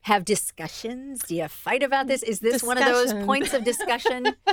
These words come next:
Speaker 2: <laughs>
Speaker 1: that we know is, is an issue?
Speaker 2: Yes. When I'm at my wit's end, it's quite a discussion. You know, the bath thing is a real big,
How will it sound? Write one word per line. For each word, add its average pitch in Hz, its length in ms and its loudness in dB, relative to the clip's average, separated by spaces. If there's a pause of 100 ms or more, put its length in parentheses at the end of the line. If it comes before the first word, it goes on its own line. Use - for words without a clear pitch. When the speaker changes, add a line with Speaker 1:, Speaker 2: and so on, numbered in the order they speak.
Speaker 2:
<laughs> - 260 -20
Speaker 1:
that 214 160 4
we 226 140 6
know 226 360 6
is, 220 300 2
is 208 180 2
an 208 80 2
issue? 233 440 4
Speaker 2:
Yes. 226 320 2
When 196 120 -4
I'm 208 200 0
at 196 120 0
my 196 160 0
wit's 196 260 0
end, 190 180 2
it's 175 120 -10
quite 202 220 2
a 175 80 0
discussion. 202 760 -2
You 202 240 2
know, 196 240 4
the 208 120 2
bath 226 340 4
thing 226 180 4
is 208 120 2
a 214 80 2
real 220 220 4
big, 190 440 0